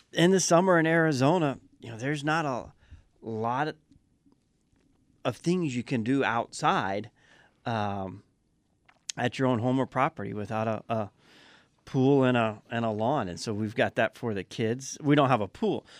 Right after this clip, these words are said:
but what we're looking at is more of a living pond. And there's, uh, the pond gnome. I've been working with the Holdemans to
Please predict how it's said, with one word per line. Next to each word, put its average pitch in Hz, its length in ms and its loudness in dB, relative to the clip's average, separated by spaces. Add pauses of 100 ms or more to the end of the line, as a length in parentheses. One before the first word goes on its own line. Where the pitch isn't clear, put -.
(120)
but 123 100 -2
what 135 160 0
we're 220 160 0
looking 127 260 -2
at 107 100 -2
is 107 140 -6
more 120 160 -2
of 92 80 -8
a 98 60 -6
living 120 340 0
pond. 90 320 -10
And 98 80 -10
there's, 98 240 -10
uh, 90 160 -6 (320)
the 110 100 -8
pond 156 480 2
gnome. 101 240 -2
I've 98 120 -8
been 110 160 -6
working 107 280 -8
with 101 160 -12
the 107 100 -6
Holdemans 107 680 -2 (580)
to 110 600 -2